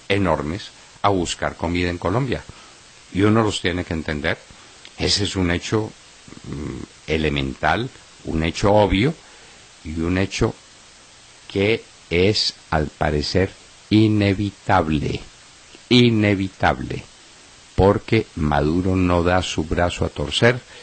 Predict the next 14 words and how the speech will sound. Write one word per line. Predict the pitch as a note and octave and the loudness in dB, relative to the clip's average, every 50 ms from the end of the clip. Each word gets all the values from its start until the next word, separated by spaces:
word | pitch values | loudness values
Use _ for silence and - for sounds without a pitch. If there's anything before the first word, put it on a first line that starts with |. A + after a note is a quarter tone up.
| - - - - - | -20 -20 -20 -4 2
no | E2+ F2+ F#2+ G#2 G#2+ G#2 - - | 4 4 6 6 4 4 2 2
cambia | - A2 G2+ G2+ G2 F#2+ G#2 F#2 | 2 4 4 4 2 0 -2 -2
su | E2 - - D#2 | -2 -2 -6 -2
política | - E2 D#2+ E2 F2 E2 - F#2+ - F2+ | 0 0 2 2 0 0 -2 -2 -2 -2
económica, | E2+ - - G#2 A2+ B2+ B2+ C3 B2 - B2+ A#2 A2+ - - - - - | -2 0 2 2 4 4 2 2 0 -2 -4 -4 -4 -8 -16 -20 -14 0
no | - F#2 G#2+ A2+ A#2 A#2 A#2 | 2 4 6 8 8 8 8
le | A2 G#2+ G#2+ G2+ | 8 6 4 4
da | G2 F#2+ F2+ - | 4 4 2 2
confianza | - F2+ F2 F2 - G2+ F#2+ F#2 F#2 - - F#2 | 0 -2 -2 -2 0 0 0 0 0 -2 -4 -2
a | E2 | 0
un | E2 D#2+ D#2 | 0 0 -2
país | - - F2 F2 F#2 F2+ - | 0 0 2 2 2 2 0
que | - - | -2 -2
está | F#2 - - - F#2 F2 | -4 -2 0 0 -2 -2